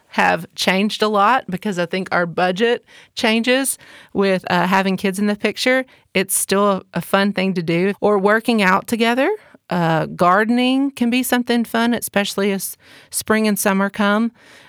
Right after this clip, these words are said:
Uh, traveling, that takes a lot more planning, but it's super fun. Cooking together. My brother-in-law and sister love to do that. Or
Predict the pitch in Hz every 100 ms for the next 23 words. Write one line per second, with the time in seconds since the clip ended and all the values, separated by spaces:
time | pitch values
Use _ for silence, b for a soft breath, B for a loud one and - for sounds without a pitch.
0 | - 165 151 - 196 190 202 220 226 226
1 | 226 - B B B B - - _ 180
2 | 190 196 190 - 190 - 180 - 226 226
3 | 220 185 170 - 214 208 196 - 208 202
4 | 202 - 254 262 247 233 247 220 226 220
5 | 220 220 220 180 170 - 214 220 226 220
6 | 214 208 - 226 - 208 208 190 180 202
7 | 202 202 202 - B B B 175 175